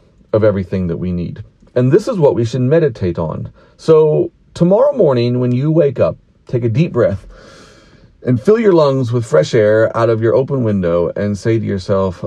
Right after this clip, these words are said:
"Oh, blessed are you, Lord of my God, for you are El Shaddai. You have given me, you have provided with me everything I need for life and godliness." And this is how we should, uh, take our breaths every day.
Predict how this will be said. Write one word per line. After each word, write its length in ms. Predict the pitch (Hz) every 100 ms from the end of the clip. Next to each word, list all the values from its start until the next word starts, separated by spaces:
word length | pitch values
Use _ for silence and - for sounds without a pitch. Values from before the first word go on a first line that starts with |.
| -
"Oh, 300 | 143 147 113
blessed 360 | 98 127 156 156
are 120 | 135
you, 240 | 117 113
Lord 220 | 107 104
of 100 | 98
my 200 | 101 95
God, 340 | 90 87 85 82
for 200 | - 95
you 320 | 92 110 104
are 200 | 95 90
El 180 | 95 92
Shaddai. 600 | - 87 85 82 - - -
You 200 | 98 98
have 240 | 90 87
given 420 | 85 123 110 98 92
me, 280 | 90 90 - - _ -
you 160 | 107 117
have 140 | 113
provided 500 | 123 104 123 143 123
with 240 | 101 92
me 300 | 101 101 101 -
everything 800 | 123 117 - 95 80 - 85 85
I 140 | 85 87
need 420 | 87 90 90 -
for 220 | - 90
life 580 | 90 104 104 92 - - _ _ _ _ -
and 180 | 107 98
godliness." 600 | 101 92 87 - - - - - _ _ 117
And 160 | 120
this 160 | 131 -
is 140 | 139
how 260 | 117 117 107
we 180 | 101 104
should, 480 | - 101 92 90 - _ _ - _ -
uh, 220 | 107 104 -
take 240 | 135 120
our 140 | 123 113
breaths 500 | 101 110 98 - -
every 320 | - 101 101 98
day. 280 | 104 78